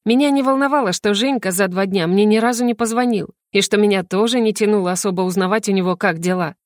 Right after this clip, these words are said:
И почему-то сейчас, вдали от него, угрызений совести или чувства вины я не испытывала. А даже наоборот, скорее облегчение, что не надо себя уговаривать и ни в чем убеждать.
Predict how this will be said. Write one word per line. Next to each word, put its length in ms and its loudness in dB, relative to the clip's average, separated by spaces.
И 60 -2
почему-то 460 0
сейчас, 560 -2
вдали 400 2
от 100 -2
него, 380 0
угрызений 600 0
совести 540 -2
или 180 -2
чувства 380 -2
вины 420 2
я 200 2
не 140 2
испытывала. 600 -4
А 120 0
даже 240 2
наоборот, 480 2
скорее 380 2
облегчение, 600 -2
что 160 0
не 100 4
надо 220 0
себя 260 -4
уговаривать 680 -2
и 100 2
ни 100 4
в 60 -2
чем 200 0
убеждать. 520 -4